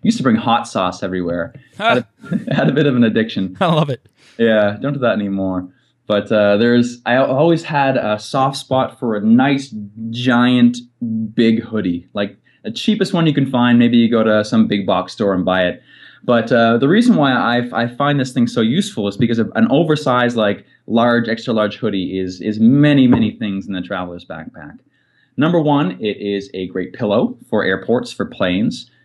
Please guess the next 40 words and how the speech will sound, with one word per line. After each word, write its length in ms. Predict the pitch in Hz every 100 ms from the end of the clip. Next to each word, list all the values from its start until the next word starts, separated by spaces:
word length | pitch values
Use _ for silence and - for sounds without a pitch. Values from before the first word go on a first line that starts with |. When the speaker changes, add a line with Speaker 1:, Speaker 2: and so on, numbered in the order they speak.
| _ -
Speaker 1:
Uh, 380 | 107 98 87 82 -
it's 120 | 113
also 240 | 117 117 107
a 40 |
hoodie 320 | - 120 123
to 100 | 120
keep 260 | 110 117 -
warm. 260 | 98 110 143
That 120 | 110
makes 200 | 90 -
sense 220 | 92 90
too. 300 | - 110 127 - - -
It's 120 | 117
also 300 | 127 127 120
an 140 | 110
incognito 1120 | 135 139 135 139 120 110 113 123 117 113 107 101
stealth 440 | - 135 120 127
mode, 500 | 123 110 107 101 - _ _ _ _
uh, 140 | 95 98
clothing. 460 | - 127 117 117 127
So 200 | 127 117
let's 140 | 113
say 100 | 127
you're 100 | 110
walking 380 | 110 107 107 110
downtown 640 | 110 110 107 113 107 104
Manila 540 | 101 104 110 120 101 92
at 300 | 92 90 - -
one 300 | 95 101 101
A 140 | 98
M 260 | 92 95 95
for 120 | 92
some 480 | 92 98 95 92 92
weird 220 | 101 98
reason, 360 | 95 98 113 117
and 360 | 95 95 95
you 100 | 98
wanna 180 | 101 98
be 280 | 92 95 95
completely, 840 | 98 92 - 127 110 113 101 -